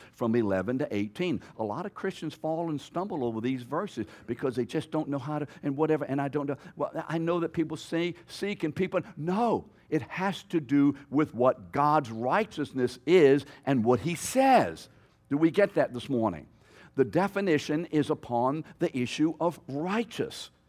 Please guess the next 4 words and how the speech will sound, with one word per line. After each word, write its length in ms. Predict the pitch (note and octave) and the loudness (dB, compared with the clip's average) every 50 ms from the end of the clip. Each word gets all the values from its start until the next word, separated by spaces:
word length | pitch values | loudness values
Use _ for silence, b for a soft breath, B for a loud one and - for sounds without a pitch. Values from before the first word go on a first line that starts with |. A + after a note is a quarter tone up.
| b b b b b b b b b b b G2 | b b b b b b b b b b b -6
God 480 | C3 C#3+ C#3 C#3 C3 D3+ E3 E3 D#3+ - _ _ - | -2 0 0 0 2 2 0 0 -2 -6 _ _ -2
alone 680 | - B2+ B2+ B2+ C3+ C#3+ C#3+ B2 A#2+ A#2+ B2+ C3 C#3+ C3+ - _ - | 0 2 2 2 2 2 2 2 2 2 0 -2 -4 -6 -8 _ 0
is 200 | - F3 F3 - | 2 2 2 2
right. 480 | D#3 E3 F#3+ G3 G#3+ F#3+ C3+ - - | 0 -4 -2 0 0 -2 -2 -4 -8